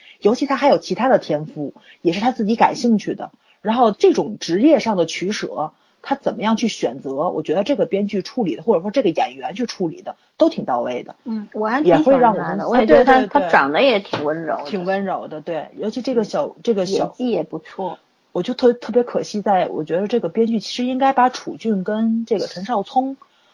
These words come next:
Speaker 1: 很多的时候拉到对比句，他们两个人其实在人生中遇上的很多事儿是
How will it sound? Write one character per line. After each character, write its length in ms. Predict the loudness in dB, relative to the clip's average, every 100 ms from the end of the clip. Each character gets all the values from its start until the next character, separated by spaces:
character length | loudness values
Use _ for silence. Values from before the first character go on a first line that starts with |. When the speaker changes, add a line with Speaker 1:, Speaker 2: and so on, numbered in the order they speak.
| _ _ -8
Speaker 1:
很 260 | -2 0
多 180 | 4 4
的 80 | 4
时 160 | 0
候 140 | -2 2
拉 140 | 4
到 100 | 4
对 180 | 4 -2
比 160 | -2 -10
句， 160 | -10
他 180 | -6 -2
们 120 | 2
两 180 | 0 -2
个 120 | -4
人 200 | -4 -6
其 140 | -8 -4
实 220 | -4 0
在 280 | 4 4 2
人 240 | -2 0
生 140 | 0
中 200 | 0 0
遇 80 | -2
上 160 | 0 -2
的 60 |
很 140 | -4 -10
多 140 | -10
事 160 | -2 2
儿 120 | 2
是 260 | 2 -2